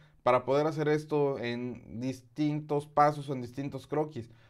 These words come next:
Entonces, lamentablemente, este conviene más hacerlo en un croquis. Y aparte, aparte de todo este show, hay que tener cuidado porque al hacer todo este tipo de cosas en un solo croquis,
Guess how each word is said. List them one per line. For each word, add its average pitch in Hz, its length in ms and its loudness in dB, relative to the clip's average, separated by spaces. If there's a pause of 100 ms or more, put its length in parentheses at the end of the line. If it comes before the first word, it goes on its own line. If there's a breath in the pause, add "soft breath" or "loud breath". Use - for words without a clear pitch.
(140 soft breath)
Entonces, 120 420 -2
lamentablemente, 160 1040 0
este 160 380 -2
conviene 147 320 -2
más 147 200 -2
hacerlo 139 360 -2
en 139 100 -4
un 139 120 -4
croquis. 151 460 -4 (680 soft breath)
Y 190 180 2
aparte, 175 640 4 (440)
aparte 131 440 0
de 135 120 0
todo 143 260 0
este 147 220 -4
show, 151 260 -4 (1040 soft breath)
hay 160 180 6
que 180 120 4
tener 180 260 4
cuidado 180 400 10
porque 143 400 0
al 139 180 6
hacer 156 280 4
todo 190 200 4
este 190 160 0
tipo 185 220 -2
de 180 100 4
cosas 175 280 0
en 160 120 -2
un 165 120 -2
solo 175 260 4
croquis, 156 500 2